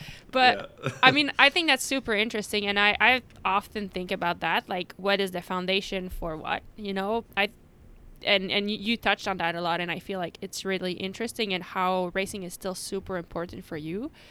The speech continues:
Speaker 1: Um, but I feel, um, I guess two things. Like, I feel like they feed each other off. Like, the
Speaker 2: Mm-hmm.
Speaker 1: lifestyle and kind of relationship and creative side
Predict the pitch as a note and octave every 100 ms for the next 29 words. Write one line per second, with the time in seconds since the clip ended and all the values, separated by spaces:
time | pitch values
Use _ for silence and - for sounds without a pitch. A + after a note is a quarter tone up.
0 | - - - - G#3+ F#3+ F#3 F3+ - _
1 | - - - - - - G#3 B3 B3 G#4
2 | - C4+ B3 A#3+ A#3+ - A3 G3+ F#3 F3+
3 | F#3+ - - A3+ A#3 E4 F4 D4 A#3 G3
4 | F#3 F3+ - - C4+ - C#4+ A3 F#3+ -
5 | _ - - A3 C#4 - C4 A3+ - E3
6 | E3 B2+ D3+ - - F#2+ E2+ - - -
7 | - G3+ G3+ A3 D4 - B3+ A#3 A#3 A#3
8 | - - F#3+ F#3 - G3 F3+ F3+ A#3 B3+
9 | A#3 - G#3+ G3+ F#3+ - A3 B3 A#3+ -
10 | F3 F3+ F#3+ G#3+